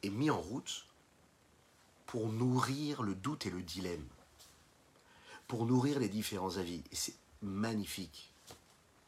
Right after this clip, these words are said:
de comprendre cela, et ça peut nous aider de manière phénoménale, sachez-le. Et ça, c'est un élément, un élément qui est très important à rajouter.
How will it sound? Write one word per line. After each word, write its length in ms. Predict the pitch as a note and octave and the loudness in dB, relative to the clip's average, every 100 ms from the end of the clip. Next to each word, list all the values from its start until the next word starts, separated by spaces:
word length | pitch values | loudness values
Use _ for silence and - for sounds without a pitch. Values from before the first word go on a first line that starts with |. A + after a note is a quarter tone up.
| - - - - - | -20 -20 -20 -14 -8
de 80 | |
comprendre 440 | E2+ - A2 - D#2+ | -6 -4 -2 -2 -2
cela, 380 | - E2+ E2+ - - | -2 0 0 -2 -8
et 20 | |
ça 160 | - - | -8 -8
peut 120 | F2 | -6
nous 180 | F2+ E2+ | -6 -4
aider 280 | D#2+ F#2 F2 - - - _ - - - - - - - - | -4 -6 -8 -14 -20 -20 _ -20 -20 -20 -20 -20 -20 -20 -10
de 80 | D#2+ | -8
manière 300 | D#2+ E2+ E2 | -6 -6 -6
phénoménale, 480 | F#2+ F#2 E2+ D#2 C#2+ - - | -6 -6 -4 -6 -8 -14 -20
sachez-le. 420 | - D2+ E2 D#2 C2+ - _ _ - - - - - - - - - - - - - - | -12 -8 -6 -8 -10 -16 _ _ -20 -8 -6 -6 -8 -20 -20 -20 -20 -20 -20 -20 -20 -6
Et 40 | |
ça, 120 | - F#2+ | -2 0
c'est 120 | - | 0
un 60 | |
élément, 320 | D#2 D#2+ F2 E2 | -2 -2 -2 -4
un 60 | E2+ | -6
élément 180 | D#2+ E2+ | -6 -6
qui 120 | - | -8
est 40 | |
très 160 | - D#2 | -8 -6
important 300 | D2 - - - | -8 -10 -14 -10
à 80 | C#2+ | -6
rajouter. 380 | D2 C#2 - | -6 -8 -12